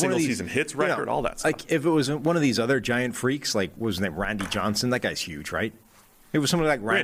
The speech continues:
Speaker 2: Randy,
Speaker 1: rolls
Speaker 2: yeah.
Speaker 1: out there, throws eighty-five. You, you know, you as a huge person, we're like, "All right, that's, that's what we do,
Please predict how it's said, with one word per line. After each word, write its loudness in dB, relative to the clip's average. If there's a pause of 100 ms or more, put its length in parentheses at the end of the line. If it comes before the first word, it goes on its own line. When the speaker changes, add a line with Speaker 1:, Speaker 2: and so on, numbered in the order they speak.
Speaker 2:
Randy, -2
Speaker 1:
rolls 2
Speaker 2:
yeah. 4
Speaker 1:
out -2
there, 2
throws 0
eighty-five. 0
You, 4
you 0
know, 2
you 4
as 0
a -6
huge 0
person, -2
we're -2
like, -2
"All -2
right, 0
that's, -6 (600)
that's 0
what 2
we 0
do, 0